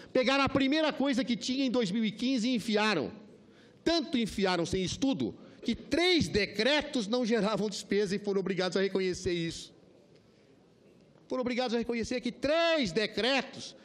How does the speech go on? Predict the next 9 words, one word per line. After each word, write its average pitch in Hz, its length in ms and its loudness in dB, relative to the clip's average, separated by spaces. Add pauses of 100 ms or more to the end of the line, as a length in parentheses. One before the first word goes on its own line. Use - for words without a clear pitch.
(240)
não 208 160 0
estavam 214 400 -2
adequados. 175 540 -4 (160)
Não 302 80 -4
tinham 262 180 -6
estudado 175 520 -4
nada. 120 520 -2 (240)
Pegaram 208 360 0
pretextos, - 760 -4